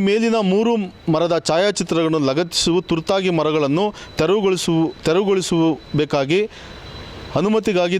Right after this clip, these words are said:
ತಮ್ಮ ಮುಂದಿನ ಕ್ರಮಕ್ಕಾಗಿ ತಮ್ಮಲ್ಲಿ ಕೋರಲಾಗಿದೆ ಅಂತೇಳಿ ಕಲ್ಲುಬಾಳು ಪ್ರಾಧಿಕಾರ ಅಭಿವೃದ್ಧಿ ಅಧಿಕಾರಿ ಅವರು ಆನೇಕಲ್ ಅರಣ್ಯ ಇಲಾಖೆ, ಇಲಾಖೆಗೆ ಮನವಿಯನ್ನು ಮಾಡಿದ್ದಾರೆ, ಪತ್ರವನ್ನು ಬರೆದಿದ್ದಾರೆ. ಪತ್ರವನ್ನು ಬರೆದು ಸರಿಸುಮಾರು ಇಪ್ಪತ್ತೈದು ದಿನ ಆಗಿದೆ.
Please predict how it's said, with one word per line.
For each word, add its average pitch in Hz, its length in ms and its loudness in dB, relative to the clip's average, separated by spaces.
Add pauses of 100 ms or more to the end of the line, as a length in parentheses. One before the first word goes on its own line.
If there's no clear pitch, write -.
ತಮ್ಮ 170 280 0
ಮುಂದಿನ 196 260 2 (100)
ಕ್ರಮಕ್ಕಾಗಿ 165 480 0 (100)
ತಮ್ಮಲ್ಲಿ 165 380 2
ಕೋರಲಾಗಿದೆ 147 560 2
ಅಂತೇಳಿ 156 340 2 (440)
ಕಲ್ಲುಬಾಳು 190 480 2
ಪ್ರಾಧಿಕಾರ 165 360 0 (100)
ಅಭಿವೃದ್ಧಿ 147 380 2
ಅಧಿಕಾರಿ 139 400 2
ಅವರು 165 180 2 (520)
ಆನೇಕಲ್ 185 340 0 (140)
ಅರಣ್ಯ 160 320 2
ಇಲಾಖೆ, 151 320 0 (380)
ಇಲಾಖೆಗೆ 156 380 0 (100)
ಮನವಿಯನ್ನು 151 480 0
ಮಾಡಿದ್ದಾರೆ, 120 340 0 (140)
ಪತ್ರವನ್ನು 160 420 0
ಬರೆದಿದ್ದಾರೆ. 117 400 0 (500)
ಪತ್ರವನ್ನು 214 580 2
ಬರೆದು 170 240 2 (140)
ಸರಿಸುಮಾರು 165 600 2 (1040)
ಇಪ್ಪತ್ತೈದು 220 960 0
ದಿನ 214 180 2
ಆಗಿದೆ. 131 220 0